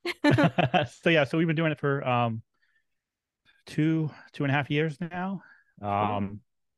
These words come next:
Speaker 2: we, we typically do, of course, unsolved cases. I mean, everyone is interested in unso-, unsolved cases.
Speaker 1: Yeah.
Speaker 2: I typically handle cases from the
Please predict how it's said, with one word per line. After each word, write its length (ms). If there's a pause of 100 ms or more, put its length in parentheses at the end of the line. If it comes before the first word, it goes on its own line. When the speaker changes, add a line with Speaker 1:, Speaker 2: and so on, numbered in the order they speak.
(760)
Speaker 2:
we, 340 (1300)
we 160
typically 360
do, 220
of 180
course, 240 (160)
unsolved 340
cases. 380
I 160
mean, 180
everyone 400 (200)
is 100
interested 320
in 80
unso-, 320
unsolved 320
cases. 400 (400)
Speaker 1:
Yeah. 200
Speaker 2:
I 120
typically 500
handle 260
cases 360
from 120
the 140